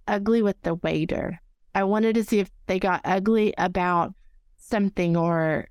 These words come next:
like, because if someone will speak poorly or ugly to someone that they deem is less than them, they're not my flavor.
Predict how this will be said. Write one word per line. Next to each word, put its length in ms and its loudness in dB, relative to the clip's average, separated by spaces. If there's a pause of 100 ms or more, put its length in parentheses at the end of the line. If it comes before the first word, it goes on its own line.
like, 260 -2 (300)
because 320 0
if 120 0
someone 380 2
will 120 2
speak 400 -4
poorly 680 0
or 220 0
ugly 640 2
to 560 2 (420)
someone 540 0
that 200 -2
they 240 2
deem 400 2
is 140 -2
less 680 0
than 280 6
them, 400 4 (540)
they're 320 2
not 220 0
my 160 0
flavor. 540 -4